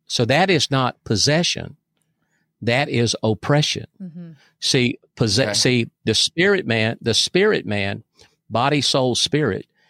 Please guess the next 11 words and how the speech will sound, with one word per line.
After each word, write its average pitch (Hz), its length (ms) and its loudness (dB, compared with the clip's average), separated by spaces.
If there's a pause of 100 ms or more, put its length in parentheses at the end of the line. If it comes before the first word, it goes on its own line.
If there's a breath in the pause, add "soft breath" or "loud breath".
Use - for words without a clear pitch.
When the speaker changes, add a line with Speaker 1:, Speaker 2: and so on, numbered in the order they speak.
(420)
Speaker 1:
See, 127 460 0
in 117 220 0
where, 117 260 0
where 113 260 -2
Jesus, 131 560 0
where 113 160 0
the 110 80 2
Holy 143 260 2
Spirit 165 360 0
is 107 180 0
at, 107 220 -2